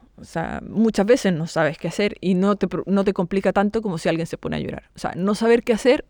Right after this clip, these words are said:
es una condición de, de estar en, a-, delante de una sala de clases, por supuesto, porque está lleno de momentos que no sabes qué hacer, ¿no? Entonces, pero esta idea de que hay que evitar que se llore en todo momento. Entonces,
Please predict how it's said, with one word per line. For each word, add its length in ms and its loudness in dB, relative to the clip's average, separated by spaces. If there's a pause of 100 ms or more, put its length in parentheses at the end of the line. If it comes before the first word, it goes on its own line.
(120)
es 80 2
una 200 2
condición 540 2 (600)
de, 480 2
de 100 0
estar 300 2
en, 360 2
a-, 340 2
delante 420 2
de 40 2
una 100 0
sala 200 2
de 80 4
clases, 340 0
por 140 -10
supuesto, 360 -2
porque 120 -4
está 140 2
lleno 240 6
de 60 6
momentos 420 4
que 60 -2
no 100 -2
sabes 260 -2
qué 100 -12
hacer, 300 -14
¿no? 100 -12 (420)
Entonces, 220 -4
pero 120 4
esta 160 2
idea 300 4
de 120 4
que 100 0
hay 80 2
que 120 0
evitar 440 2 (440)
que 100 2
se 180 2
llore 220 4
en 80 2
todo 220 -2
momento. 400 -10
Entonces, 340 -2